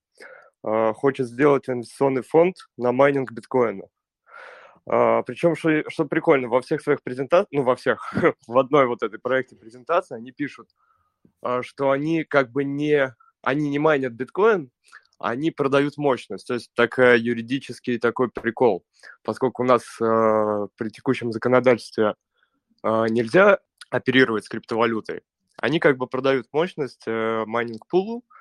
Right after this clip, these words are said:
а, битки продаются на стороне майнинг-пула, и оплата идет в долларах сразу. То есть, э, таким образом, они как бы крипту не трогают. То есть они покупают асики, ставят их, э, в Братске, там,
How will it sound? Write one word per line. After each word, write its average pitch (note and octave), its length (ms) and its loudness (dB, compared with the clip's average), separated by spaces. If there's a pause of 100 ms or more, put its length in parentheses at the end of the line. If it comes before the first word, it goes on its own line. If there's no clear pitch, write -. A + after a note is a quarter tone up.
(480)
а, A2 560 -2
битки A#2 360 -12
продаются A#2+ 560 -2
на A#2 180 -6
стороне B2 340 -4
майнинг-пула, D#3 720 -2
и C3+ 600 -10 (420)
оплата C#3 440 2
идет B2 260 0
в G2+ 80 -20
долларах B2 640 -2 (260)
сразу. G2 460 -2 (920)
То A#2+ 140 6
есть, A2 180 0
э, A2+ 280 6
таким C3 220 0
образом, D3+ 300 2
они C3 140 0
как C3 200 2
бы A#2 100 -10
крипту A#2+ 300 -8
не C3+ 140 -4
трогают. G2 480 -2 (760)
То A2 100 -2
есть A2 140 -2
они B2+ 180 0
покупают A2+ 540 0
асики, E3 400 2
ставят C#3 480 -2
их, A#2+ 260 -10
э, A#2+ 40 -4
в A2+ 460 -4
Братске, D3 520 -2
там, A2+ 340 -4